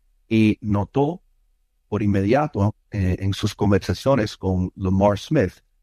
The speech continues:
que el congresista Smith deseaba algo, quería cambiar algo a través de una propuesta de ley, y en ese momento mi padre se dio cuenta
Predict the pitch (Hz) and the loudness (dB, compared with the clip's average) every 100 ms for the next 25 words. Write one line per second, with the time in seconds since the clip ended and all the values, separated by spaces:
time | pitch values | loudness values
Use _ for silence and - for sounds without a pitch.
0 | _ _ _ 107 101 - - 95 95 98 | _ _ _ 0 0 -2 -8 -8 -2 0
1 | 98 - 110 - 113 107 - _ _ _ | 0 -2 -4 -2 0 0 -2 _ _ _
2 | _ _ _ _ - 110 110 - 107 117 | _ _ _ _ -12 -6 -4 0 0 2
3 | 113 104 95 78 _ _ _ 92 101 110 | 0 -2 -4 -10 _ _ _ -6 0 0
4 | - 95 95 110 113 - 107 98 95 - | 0 -2 0 2 0 0 -2 -2 -4 -6
5 | 104 90 98 104 - - - 98 98 92 | -2 2 2 2 -2 -14 -2 2 2 0
6 | 95 - 90 - 95 101 98 131 - 101 | -4 -4 -6 -4 -4 0 2 0 -4 -14
7 | 95 101 - 156 113 113 113 - 107 98 | -10 -8 -4 -2 2 0 -2 -4 -2 -2
8 | 92 98 101 - 92 - 90 - 135 | 0 0 0 0 -2 -2 -8 -10 -12